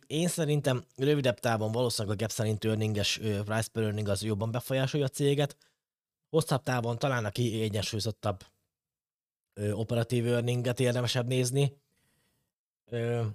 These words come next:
de nem tudom, mert, mert az Altriánál várom azt, hogy mikor látom már gap szerint is azt, hogy, ö, hogy ugyanazokat az earningeket nagyjából hozza, és az elmúlt két évben nem láttam ezt a, az eredményt, úgyhogy egy kicsit ilyen szempontból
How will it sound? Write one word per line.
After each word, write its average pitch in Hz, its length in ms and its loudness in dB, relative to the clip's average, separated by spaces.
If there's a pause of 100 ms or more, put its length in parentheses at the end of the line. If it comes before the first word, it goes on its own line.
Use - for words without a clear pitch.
(120)
de 120 160 0
nem 143 220 4
tudom, 120 220 0
mert, 117 240 0
mert 123 220 0
az 123 120 0
Altriánál 123 500 2
várom 110 280 2
azt, 107 160 -2
hogy 113 80 0
mikor 117 220 0
látom 98 260 0
már 98 160 -2
gap 101 140 -2
szerint 92 320 -4
is 98 120 -2
azt, 95 180 0
hogy, 95 180 -4
ö, 92 160 -2
hogy 95 200 -2
ugyanazokat 98 520 -4
az 98 120 -4
earningeket 104 420 -2
nagyjából 98 460 0
hozza, 113 460 -2 (640)
és 110 220 -2
az 120 160 2
elmúlt 131 300 2
két 117 260 0
évben 101 200 0
nem 98 160 0
láttam 82 360 -8
ezt - 220 -10
a, 87 380 -4
az 95 120 -4
eredményt, 104 480 -2
úgyhogy 110 240 -2
egy 107 100 0
kicsit 117 280 -4
ilyen 113 120 0
szempontból 107 580 -4